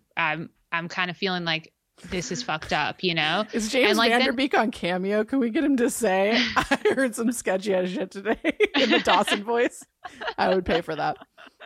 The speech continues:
Speaker 2: <laughs>
Speaker 1: Oh
Speaker 2: Sorry,
Speaker 1: my
Speaker 2: continue.
Speaker 1: God.
Speaker 2: I didn't mean to interrupt you. <laughs>
Speaker 1: Because, like, if they're supposed to be best friends and
Speaker 2: Mm.
Speaker 1: they always tell us they talk about everything
Speaker 2: Yeah,
Speaker 1: for
Speaker 2: I know.
Speaker 1: hours and hours, they talk about their feelings till they're blue in the face.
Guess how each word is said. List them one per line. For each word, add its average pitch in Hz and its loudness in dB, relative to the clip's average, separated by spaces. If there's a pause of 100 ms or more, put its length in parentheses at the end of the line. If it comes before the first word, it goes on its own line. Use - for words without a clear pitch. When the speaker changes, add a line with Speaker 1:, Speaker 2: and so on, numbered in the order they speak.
(180)
Speaker 2:
<laughs> 320 -14 (1300)
Speaker 1:
Oh 214 2
Speaker 2:
Sorry, 202 4
Speaker 1:
my 196 2
Speaker 2:
continue. 247 4
Speaker 1:
God. 226 6
Speaker 2:
I 240 6
didn't 247 2
mean 240 2
to 233 4
interrupt 233 2
you. 370 6
<laughs> - 4 (2500)
Speaker 1:
Because, 311 4
like, 339 2
if 285 0
they're 311 2
supposed 339 -2
to 427 2
be 349 4
best 226 0
friends 220 0
and 214 2
Speaker 2:
Mm. 196 0
Speaker 1:
they 175 2 (120)
always 320 2
tell 349 2
us 311 0
they 202 0
talk - -4
about 269 2
everything 277 0
Speaker 2:
Yeah, 311 4
Speaker 1:
for 196 2
Speaker 2:
I 214 2
know. 320 2
Speaker 1:
hours 247 2
and 277 -4
hours, 254 0
they 202 -2
talk 190 -4
about 240 -2
their 269 0
feelings 277 -2
till 226 -2
they're 220 0
blue 220 2
in 233 0
the 226 2
face. 233 2